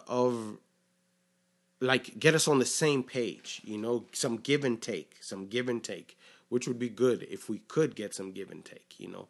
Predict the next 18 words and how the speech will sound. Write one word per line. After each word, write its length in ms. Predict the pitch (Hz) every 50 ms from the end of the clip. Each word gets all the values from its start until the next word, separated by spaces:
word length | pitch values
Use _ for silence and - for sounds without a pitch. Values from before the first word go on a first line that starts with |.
| _ - - - - - - - _ _
But 140 | - 110 120
unfortunately, 440 | 123 120 - 156 165 170 - - 139 123
we, 220 | 123 120 113 - - -
we 140 | 113 113 113
don't, 340 | 110 143 165 175 143 - - _ _ _ _ - -
we 100 | 107 104
don't 260 | 104 117 123 131 120
get 160 | 110 101 - - - - _ -
any 200 | 104 104 101 95
give 220 | - 104 104 101
and 140 | 101 98 98
take, 300 | - - 107 101 98 - -
and 200 | 98 98 98 - - -
it 140 | 92 104 101
just 440 | 104 107 98 - - - - - -
sucks, 540 | 110 107 - - - - - - - - _ -
you 120 | - 98 92
know. 260 | 92 95 101 104